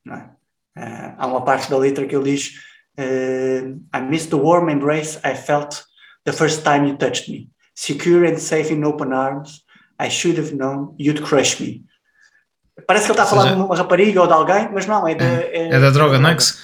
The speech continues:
Speaker 2: soube muito bem, mas eu devia saber que lhe ia dar cabo de,
Speaker 1: É isso,
Speaker 2: da vida.
Speaker 1: é
Speaker 2: Lá
Speaker 1: isso.
Speaker 2: está, é o, como o Zé estava a dizer, que é, que é, ele, ele, este álbum é ele sóbrio, não é? É o,
Speaker 1: É.
Speaker 2: a volta da reabilitação.
Speaker 1: É isso.
Speaker 2: Portanto,
Speaker 1: Tinha,
Speaker 2: eh,
Speaker 1: tinha que estar lá também.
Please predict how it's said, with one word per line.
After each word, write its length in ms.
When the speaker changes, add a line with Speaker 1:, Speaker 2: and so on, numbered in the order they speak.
Speaker 2:
soube 260
muito 280
bem, 260
mas 500
eu 120
devia 200
saber 280
que 100
lhe 60
ia 100
dar 100
cabo 220
de, 480
Speaker 1:
É 220
isso, 100
Speaker 2:
da 80
vida. 300
Speaker 1:
é 100
Speaker 2:
Lá 100
Speaker 1:
isso. 20
Speaker 2:
está, 240
é 100
o, 260
como 140
o 20
Zé 120
estava 240
a 20
dizer, 240
que 100
é, 60
que 120
é, 460
ele, 180
ele, 400
este 180
álbum 300
é 60
ele 120
sóbrio, 440
não 100
é? 240
É 140
o, 420
Speaker 1:
É. 220
Speaker 2:
a 60
volta 300
da 100
reabilitação. 760
Speaker 1:
É 180
isso. 160
Speaker 2:
Portanto, 400
Speaker 1:
Tinha, 480
Speaker 2:
eh, 20
Speaker 1:
tinha 180
que 80
estar 120
lá 160
também. 320